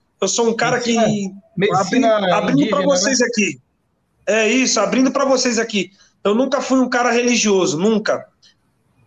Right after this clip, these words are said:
Speaker 1: Pra, pra ser sincero, de verdade, aqui, ó, abrindo de,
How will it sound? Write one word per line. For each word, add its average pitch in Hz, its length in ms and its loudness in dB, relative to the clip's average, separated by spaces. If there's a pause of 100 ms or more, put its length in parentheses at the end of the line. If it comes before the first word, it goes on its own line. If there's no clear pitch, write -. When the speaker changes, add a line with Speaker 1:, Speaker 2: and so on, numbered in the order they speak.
(120)
Speaker 1:
Pra, 247 300 0
pra 247 160 -2
ser 262 180 0
sincero, 226 600 0
de 220 80 -4
verdade, 196 440 0
aqui, 170 160 -4
ó, 185 80 2
abrindo 277 600 0
de, 285 100 0